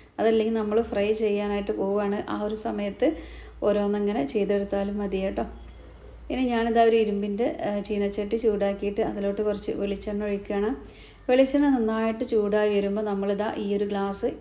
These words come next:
എണ്ണ, ഈ ഒരു ചട്ടിയിലോട്ട് വെച്ച് കൊടുക്കാനായിട്ട് പോവുകയാണ്. അപ്പോൾ ഇതുപോലെ രണ്ട് സ്റ്റീൽ ഗ്ലാസ് ഉണ്ടെങ്കിൽ വളരെ എളുപ്പത്തിൽ പരിപാടി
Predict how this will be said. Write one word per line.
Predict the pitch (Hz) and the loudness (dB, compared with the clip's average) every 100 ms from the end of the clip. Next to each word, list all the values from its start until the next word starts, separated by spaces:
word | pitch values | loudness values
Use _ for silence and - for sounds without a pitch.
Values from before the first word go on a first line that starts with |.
| 220 | -4
എണ്ണ, | 202 - 202 202 | -4 -4 -4 -2
ഈ | 202 | 0
ഒരു | 214 - - - - - | 0 -2 -10 -20 -18 -4
ചട്ടിയിലോട്ട് | 202 - 202 202 202 214 | -2 0 2 2 2 2
വെച്ച് | 196 202 | 2 -2
കൊടുക്കാനായിട്ട് | 196 190 196 196 196 214 202 | -4 -4 -2 0 0 -2 -2
പോവുകയാണ്. | 190 196 190 226 277 - - - - - - - - - - - - - - - - - - - - - - - - - - - - - | 0 0 0 -2 -4 -12 -20 -20 -20 -20 -20 -20 -20 -20 -20 -20 -20 -20 -20 -20 -20 -20 -20 -20 -20 -20 -20 -20 -20 -20 -20 -20 -10 -2
അപ്പോൾ | 214 233 | 2 4
ഇതുപോലെ | 240 240 247 247 - 226 | 4 4 4 2 2 2
രണ്ട് | 220 226 262 | 4 4 2
സ്റ്റീൽ | 254 220 214 | 2 4 4
ഗ്ലാസ് | 214 208 214 | 4 0 -2
ഉണ്ടെങ്കിൽ | 214 214 214 202 | -4 -2 -2 0
വളരെ | 190 196 240 | 0 4 4
എളുപ്പത്തിൽ | 208 202 190 208 220 | 4 2 -2 -2 0
പരിപാടി | 202 185 190 | 0 0 0